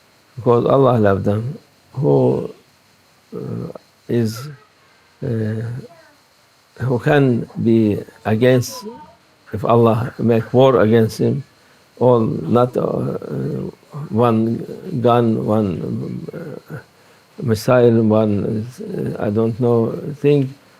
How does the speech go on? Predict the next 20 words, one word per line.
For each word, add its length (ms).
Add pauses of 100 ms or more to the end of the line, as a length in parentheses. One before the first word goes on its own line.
(120)
Whole 240
world, 520
whole 220
universe, 600 (340)
they 280
cannot, 340
uh, 1500
do 540 (200)
anything. 640 (1040)
So 480 (180)
many 680
ignorant 600
people, 500 (640)
they 220
are, 220 (600)
uh, 320
saying 480
something, 500
harming 460
people 560